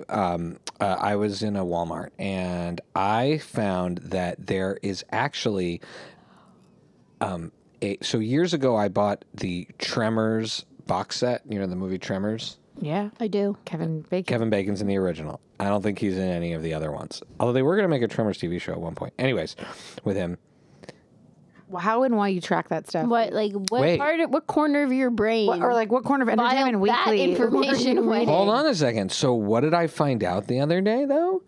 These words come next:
Speaker 1: I found out when I was in the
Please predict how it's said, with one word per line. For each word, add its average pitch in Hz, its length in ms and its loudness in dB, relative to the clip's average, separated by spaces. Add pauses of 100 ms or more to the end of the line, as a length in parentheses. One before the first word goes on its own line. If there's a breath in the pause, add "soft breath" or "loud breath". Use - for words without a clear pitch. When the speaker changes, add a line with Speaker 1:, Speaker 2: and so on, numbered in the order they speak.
(680 soft breath)
Speaker 1:
I 101 200 -2
found 147 360 0
out 160 440 0
when 104 180 -4
I 95 360 -4
was 127 220 -2
in 135 260 -2
the 135 300 -2